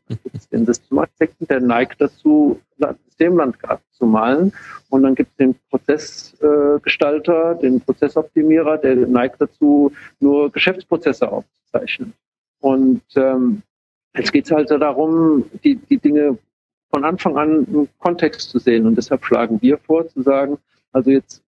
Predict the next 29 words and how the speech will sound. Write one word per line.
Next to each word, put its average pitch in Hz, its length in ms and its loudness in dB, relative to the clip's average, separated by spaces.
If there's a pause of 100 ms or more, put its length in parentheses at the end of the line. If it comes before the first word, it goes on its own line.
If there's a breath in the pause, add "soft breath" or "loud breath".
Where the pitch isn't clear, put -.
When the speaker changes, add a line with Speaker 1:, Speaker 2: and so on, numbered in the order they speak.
(220)
Speaker 2:
rennt 151 340 -4
man 151 120 -2
nicht 147 160 -2
los, 143 380 0
jeder 147 200 2
in 143 80 0
eurer 135 280 0
Disziplin, 160 840 0
sondern 175 520 0 (560)
wir 151 100 0
setzen 160 240 -2
uns 143 100 0
einen 135 220 2
Meilenstein 175 680 0
und 160 120 0
wir, 143 120 0
zu - 140 -18 (260)
diesem 220 240 4
Meilenstein, 156 800 0
da 156 120 0
gehen 165 240 0
wir 151 80 0
ein 139 80 -4
Stückchen - 500 0
in 170 120 2
die, 151 340 0
in 147 100 0
die 147 80 0
Prozesse, 160 600 -4